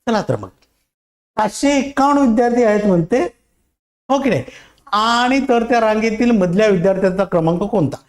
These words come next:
बघा, सातशे एक्कावन्न ला आपण अशा प्रकारे लिहू शकतो, सातशे पन्नास अधिक एक, हो की नाही? आणि मग याला दोन न भागूया ना,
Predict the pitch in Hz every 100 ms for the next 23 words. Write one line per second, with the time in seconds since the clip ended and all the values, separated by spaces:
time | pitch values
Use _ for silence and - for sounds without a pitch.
0 | _ - 240 202 120 - _ _ _ -
1 | - _ _ 277 277 208 - - 247 262
2 | 269 277 262 262 262 254 262 247 247 254
3 | 247 240 240 247 - 247 - 185 - -
4 | 220 202 196 220 214 214 214 208 208 208
5 | - _ - _ _ _ _ _ _ _
6 | _ _ _ _ _ - 254 214 - -
7 | - - 240 262 262 262 262 262 247 254
8 | 262 226 208 233 262 196 233